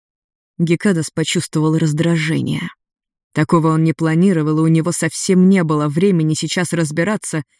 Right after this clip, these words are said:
как дракон выбрался на волю, хоть и было любопытно. «Кто тебя выпустил?» спокойно спросил Белоглазый, незаметно спуская пару пауков на землю. «Никто.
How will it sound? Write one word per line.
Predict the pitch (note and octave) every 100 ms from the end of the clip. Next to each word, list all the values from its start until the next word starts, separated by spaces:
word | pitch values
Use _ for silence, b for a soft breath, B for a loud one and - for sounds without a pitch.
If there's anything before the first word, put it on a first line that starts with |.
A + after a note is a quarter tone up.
| _
как | - G3+ E3
дракон | D#3+ D3 - G3+ E3
выбрался | E3+ D#3+ D#3+ - E3
на | D#3
волю, | F#3 F#3+ D3+ - _ _
хоть | - -
и | E3+
было | E3 E3+
любопытно. | D#3+ D#3+ E3+ - D3 - - - _ _ _ _ _ _ _ _ _ -
«Кто | - A3 G#3+
тебя | - G3+ G#3 G#3
выпустил?» | A3 F3+ D#3 - - C#3+ C#3 - _ _ _
спокойно | - - D#3 E3 D#3
спросил | D3 D#3+ D3+ E3
Белоглазый, | D3+ D#3 D3 D#3 F#3+ E3+ D#3
незаметно | D#3 D#3+ E3 G3 F3+
спуская | E3+ F3+ - F#3+ F3+ E3+
пару | F3+ F3
пауков | - F3 E3+ F3 E3
на | E3+ F3+
землю. | F3 D3+ D#3+ - _ _ _ _ _ _ _ -
«Никто. | E3 F3 F3+ E3+ - - E3 D#3+ D#3+